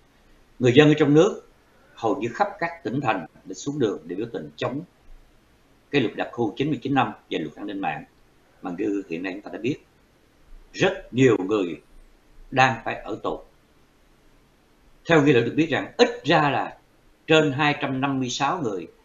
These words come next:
đang ở tù. Đặc biệt là cái kỳ biểu tình đó hiện nay rất nhiều người còn đang ở tù, thưa quý vị. Và dưới một thể chế độc đảng độc tài thì nhiều người nếu không thờ ơ với cái vận mệnh đất nước, thấy được những sự bất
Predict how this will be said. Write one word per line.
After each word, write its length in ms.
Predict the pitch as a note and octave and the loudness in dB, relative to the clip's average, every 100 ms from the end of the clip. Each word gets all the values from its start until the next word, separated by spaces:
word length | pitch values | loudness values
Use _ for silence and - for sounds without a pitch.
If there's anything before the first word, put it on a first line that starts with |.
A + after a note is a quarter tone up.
| _ - | _ -2
đang 300 | C3 C#3 A#2+ | 0 0 -4
ở 160 | G2 A#2+ | -10 -8
tù. 180 | - - _ _ _ _ _ _ _ | -8 -10 _ _ _ _ _ _ _
Đặc 180 | G#2+ - | -10 -6
biệt 220 | G2+ - | -8 -6
là 240 | G2 E2 - _ _ - | -8 -10 -14 _ _ -10
cái 140 | C#3+ | -6
kỳ 120 | G#2+ E2+ | -6 -6
biểu 180 | F2 A#2 | -8 -8
tình 140 | F2+ | -10
đó 320 | F2+ G#2 D3+ - - | -6 -6 -8 -14 -12
hiện 140 | D3 | -10
nay 140 | G#2+ - _ | -10 -14 _
rất 120 | E3 F3 - | -8 -8 -10
nhiều 160 | G2 E2+ | -12 -10
người 160 | F2 | -12
còn 140 | - F#2 | -14 -14
đang 120 | F#2 | -14
ở 60 | |
tù, 260 | - - - - | -10 -12 -12 -14
thưa 60 | |
quý 120 | G2 | -14
vị. 120 | F#2+ - _ _ _ _ _ _ _ _ - | -14 -14 _ _ _ _ _ _ _ _ -4
Và 380 | A2 F#2+ E2+ D#2 | 0 2 0 -2
dưới 120 | C3 | -4
một 100 | C3 - | -4 -12
thể 100 | G2+ | -10
chế 60 | B2+ | -8
độc 140 | - | -8
đảng 200 | F#2 F2+ | -10 -10
độc 80 | F#2 - | -12 -14
tài 200 | D#2+ - | -14 -14
thì 180 | E2+ C#2+ _ _ _ _ _ _ _ _ _ _ _ _ _ _ G#2 | -16 -18 _ _ _ _ _ _ _ _ _ _ _ _ _ _ 0
nhiều 200 | A#2+ A2 | 2 2
người 260 | A2+ F#2 - _ - | 0 -4 -8 _ -2
nếu 120 | D#3+ F#3+ | 0 0
không 180 | C#3 A#2+ | -2 -2
thờ 120 | G2 | -4
ơ 300 | G#2 A#2+ A#2+ | -2 -2 -2
với 180 | A#2 C#3+ | -4 -6
cái 100 | G2 | -6
vận 160 | F#2+ | -6
mệnh 120 | F#2 | -8
đất 140 | F2+ C3 | -6 0
nước, 300 | D#3+ - - _ _ _ _ _ _ _ _ _ _ _ _ _ _ _ _ - | 0 -2 -14 _ _ _ _ _ _ _ _ _ _ _ _ _ _ _ _ 0
thấy 180 | G3 | 2
được 240 | F3 B2 - | 4 2 -2
những 160 | A#2+ C3 | -8 -8
sự 140 | G#2+ | -6
bất 100 | D#3 | -4